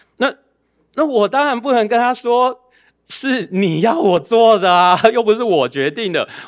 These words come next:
我只能说：“哦，对不起，对不起，让，让你失望了。”其实我们人生当中常常有的时候也会有这种感觉，如同在这边耶稣叫他们坐船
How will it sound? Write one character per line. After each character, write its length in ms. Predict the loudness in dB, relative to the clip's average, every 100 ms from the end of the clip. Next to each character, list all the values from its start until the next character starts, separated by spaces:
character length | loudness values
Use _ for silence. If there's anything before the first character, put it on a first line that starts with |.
| -8
我 80 |
只 80 | -8
能 180 | -8 -10
说 160 | -8 -8
：“哦， 140 | -10
对 120 | -8 -8
不 60 |
起， 200 | -8 -12
对 160 | -8 -8
不 80 | -8
起， 280 | -12 -10
让， 240 | -6 -6 -8 -8
让 200 | -8 -8
你 80 |
失 240 | -14 -10 -6
望 260 | -4 -4
了。” 80 | -8 -20 _ _ _ _ _
其 160 | -12
实 80 | -8
我 80 | -6
们 120 | -6
人 120 | -8
生 140 | -8 -8
当 180 | -8 -8
中 200 | -10 -8
常 180 | -12
常 180 | -10 -10
有 140 | -8 -10
的 60 |
时 120 | -12 -12
候 100 | -10
也 80 | -8
会 160 | -8
有 100 | -10
这 160 | -10 -12
种 200 | -12 -12
感 220 | -14 -16
觉， 280 | -18 -18 -18 _ _ -10
如 160 | -8
同 200 | -4 -2
在 140 | -2 -2
这 100 | -4
边 200 | -4 -4
耶 100 | -4
稣 160 | -6 -6
叫 200 | -4 -4
他 120 | -4
们 320 | -4 -6 -8 _ _ _ _ _ _ _ -6
坐 240 | -2 -2
船 340 | 0 0 0